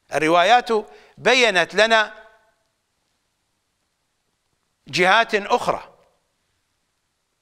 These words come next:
"وإنما سمي المهدي مهديا.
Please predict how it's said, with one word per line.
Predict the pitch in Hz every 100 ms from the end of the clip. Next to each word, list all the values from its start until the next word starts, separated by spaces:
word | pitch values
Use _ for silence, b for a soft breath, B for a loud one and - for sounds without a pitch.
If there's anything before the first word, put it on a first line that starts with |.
| _ _ _ _ B B
"وإنما | - 226 302 302 285 277 262 254 - -
سمي | - - 311 294 277 254
المهدي | 233 208 208 170 175 240 269 262
مهديا. | 240 202 156 160 226 208 143 92